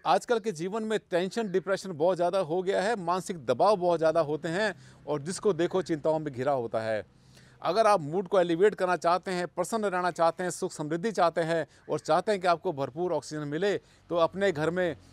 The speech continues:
भरपूर सब्जियां बोएं, फूलों के पौधे लगाएं, इतने पौधे लगाएं कि उनकी सेवा करने में आपको मज़ा आएगा और आपको सब कुछ मिलेगा नेचुरल और ऑर्गेनिक। कभी बीमार नहीं पड़ेंगे,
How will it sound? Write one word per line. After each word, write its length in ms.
भरपूर 460
सब्जियां 420
बोएं, 280
फूलों 400
के 100
पौधे 280
लगाएं, 400
इतने 300
पौधे 300
लगाएं 300
कि 80
उनकी 220
सेवा 300
करने 260
में 100
आपको 240
मज़ा 300
आएगा 380
और 120
आपको 300
सब 200
कुछ 180
मिलेगा 340
नेचुरल 480
और 260
ऑर्गेनिक। 480
कभी 200
बीमार 340
नहीं 120
पड़ेंगे, 440